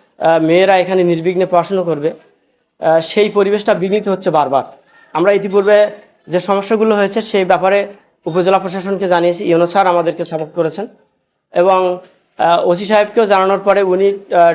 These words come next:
টহল পুলিশের ব্যবস্থা করেছিলেন, যদিও সেটা, আহ, অকেশনালি, রেগুলার এটা হয় না।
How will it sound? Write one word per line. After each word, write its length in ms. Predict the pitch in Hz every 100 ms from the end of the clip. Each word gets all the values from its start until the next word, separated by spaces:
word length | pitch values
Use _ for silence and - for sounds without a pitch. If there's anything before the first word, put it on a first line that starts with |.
| 170
টহল 440 | 175 185 196 196
পুলিশের 360 | 185 185 190 185
ব্যবস্থা 320 | 165 160 175
করেছিলেন, 600 | 175 170 175 170 170 147 - _ _ _
যদিও 300 | 160 190 262
সেটা, 480 | - 247 233 208 180 - - _
আহ, 320 | - 170 180
অকেশনালি, 560 | 185 208 214 196 143 160 - _ 147
রেগুলার 380 | 151 160 190
এটা 180 | 180 175
হয় 180 | 156 143
না। 140 | 139